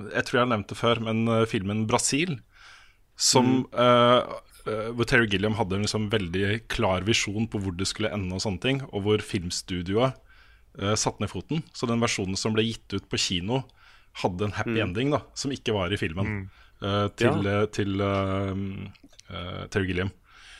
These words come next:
Speaker 1: Det jeg har sett i etterkant, er at diskusjonene internt da, i Naughty Dog,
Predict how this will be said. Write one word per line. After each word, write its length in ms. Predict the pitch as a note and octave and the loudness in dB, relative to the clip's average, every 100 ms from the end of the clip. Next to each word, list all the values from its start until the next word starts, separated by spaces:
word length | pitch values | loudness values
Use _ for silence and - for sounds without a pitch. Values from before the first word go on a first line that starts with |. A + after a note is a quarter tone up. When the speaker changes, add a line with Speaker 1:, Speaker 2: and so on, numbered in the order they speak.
| - _ _ _ _ _ _ _ - - - - - - - | -20 _ _ _ _ _ _ _ -20 -20 -20 -20 -20 -14 -6
Speaker 1:
Det 300 | E3 C#3 B2 | -6 2 4
jeg 80 | |
har 80 | C3+ | 6
sett 260 | - E3 - | 4 2 0
i 20 | D#3+ | -2
etterkant, 400 | - B2 D3+ D#3+ | 0 4 4 6
er 80 | B2+ | 4
at 140 | A#2+ - | 4 2
diskusjonene 720 | B2+ - C#3+ - F#2 G2+ B2+ | 0 2 -2 -2 -2 0 0
internt 380 | C3 D3 F3 - | -2 -2 -2 -2
da, 100 | C3+ | -2
i 120 | G#2+ A#2 | 0 0
Naughty 280 | A#2 - G#2+ | 0 -2 0
Dog, 240 | B2+ D3 | 2 2